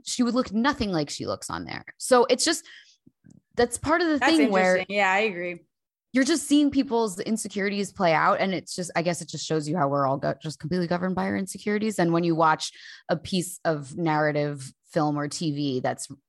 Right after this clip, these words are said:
Speaker 1: written with a script, with a director, it's creating a sense of order that in the real world does not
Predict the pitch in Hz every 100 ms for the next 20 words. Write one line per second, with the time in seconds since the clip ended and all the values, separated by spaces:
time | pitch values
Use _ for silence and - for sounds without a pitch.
0 | - 156 226 165 165 170 196 175 147 -
1 | - 226 233 - 170 156 147 143 202 -
2 | 151 131 135 185 - - _ _ _ 196
3 | 185 - 214 202 247 214 180 196 185 180
4 | 143 202 202 202 156 156 143 185 180 156
5 | 170 196 156 147 147 175 160 151 147